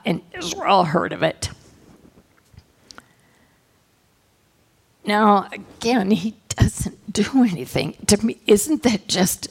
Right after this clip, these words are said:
it just makes you sick almost. I mean, Reuben, Leah's first son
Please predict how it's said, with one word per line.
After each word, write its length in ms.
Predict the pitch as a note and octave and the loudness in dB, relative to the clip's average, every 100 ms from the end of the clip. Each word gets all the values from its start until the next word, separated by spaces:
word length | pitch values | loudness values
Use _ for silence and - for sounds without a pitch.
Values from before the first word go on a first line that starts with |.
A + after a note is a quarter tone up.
| - | 0
it 180 | G#3+ - | 0 0
just 220 | E3 - | -8 -6
makes 240 | E3+ - | -6 -6
you 60 | E3+ - | -8 -2
sick 480 | - - - - - | -2 -2 -4 -8 -4
almost. 640 | - F3 - - - - - _ _ _ _ _ _ _ _ _ _ _ _ _ _ _ _ _ _ _ _ _ _ _ _ _ | -4 -2 -6 -8 -10 -12 -18 _ _ _ _ _ _ _ _ _ _ _ _ _ _ _ _ _ _ _ _ _ _ _ _ _
I 20 | A#3 | 2
mean, 400 | A#3 A3 G3+ - - _ _ _ | 4 4 2 -8 -20 _ _ _
Reuben, 680 | - F4+ D#4 A#3+ G3 F#3+ F#3+ - - | -2 2 4 4 4 0 -4 -8 -20
Leah's 500 | C#4+ E4 - - - | -10 -2 0 2 0
first 680 | - F4+ G4+ D4+ D4+ - | -4 -4 2 4 4 0
son 420 | C#4+ A3+ F3+ F#3 | 2 4 4 0